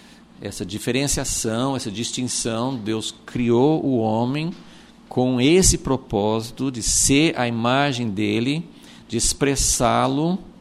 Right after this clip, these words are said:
É, depois, na segunda parte, nós vamos falar sobre o sétimo dia, e vocês vão entender um pouco mais o que, que eu quero dizer. Mas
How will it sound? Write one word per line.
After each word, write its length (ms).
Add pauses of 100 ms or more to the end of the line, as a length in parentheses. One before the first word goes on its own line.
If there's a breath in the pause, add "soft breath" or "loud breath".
(880 loud breath)
É, 540
depois, 640
na 100
segunda 440
parte, 500
nós 140
vamos 220
falar 320
sobre 280
o 60
sétimo 560
dia, 480 (340 loud breath)
e 40
vocês 240
vão 160
entender 360
um 100
pouco 280
mais 260
o 60
que, 140
que 80
eu 40
quero 280
dizer. 400
Mas 440